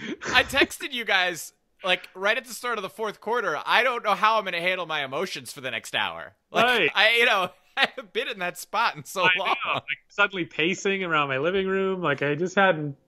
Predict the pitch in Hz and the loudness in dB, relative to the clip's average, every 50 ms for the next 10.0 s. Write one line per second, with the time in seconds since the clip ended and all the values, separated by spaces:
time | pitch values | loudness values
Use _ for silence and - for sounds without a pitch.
0 | _ _ _ - - 214 185 - 190 226 247 262 226 262 - - - - 254 190 | _ _ _ -4 -2 -2 0 2 2 2 2 0 -2 -4 -6 -14 -18 -16 -10 -4
1 | 185 226 220 214 196 190 185 196 208 214 202 170 - - 180 180 185 190 170 151 | 0 0 4 4 4 4 4 4 4 4 2 2 2 4 4 6 6 8 6 6
2 | 139 139 135 127 - 143 139 151 160 156 - - 139 127 120 117 113 - - - | 6 4 4 4 2 2 2 2 0 -2 0 0 0 0 0 -2 -6 -6 -2 0
3 | 151 170 165 147 139 143 151 143 123 110 107 _ _ _ _ - - - _ _ | 2 2 4 2 2 2 0 0 -2 -4 -6 _ _ _ _ -20 -20 -20 _ _
4 | - - - - - - - - - _ _ _ _ - 101 95 90 87 - - | -20 -20 -20 -20 -20 -20 -20 -20 -20 _ _ _ _ -16 -14 -14 -14 -14 -8 -8
5 | 151 143 147 139 - 165 160 147 120 95 - - - - - 160 160 170 165 170 | -6 -6 -6 -6 0 2 4 4 2 0 -6 -12 -14 -12 -6 -2 0 0 2 4
6 | - 214 180 180 143 - 185 175 170 165 156 143 139 135 123 113 113 - _ _ | 4 4 4 4 0 0 2 2 2 2 2 4 4 4 2 0 -2 -8 _ _
7 | _ _ - 139 123 123 117 - - - _ _ - - - - 196 185 - 196 | _ _ -10 -8 -8 -8 -10 -12 -14 -16 _ _ -16 -6 -2 0 0 0 0 0
8 | 208 185 _ _ _ _ - - 170 160 156 - - _ _ _ _ _ - - | -2 -2 _ _ _ _ -18 -16 -12 -12 -12 -12 -14 _ _ _ _ _ -20 -20
9 | - - - - - - - 254 - - 233 247 - - - 147 113 98 92 | -20 -20 -18 -16 -12 -4 -2 -2 0 0 -2 -4 -4 -4 -4 -6 -8 -10 -12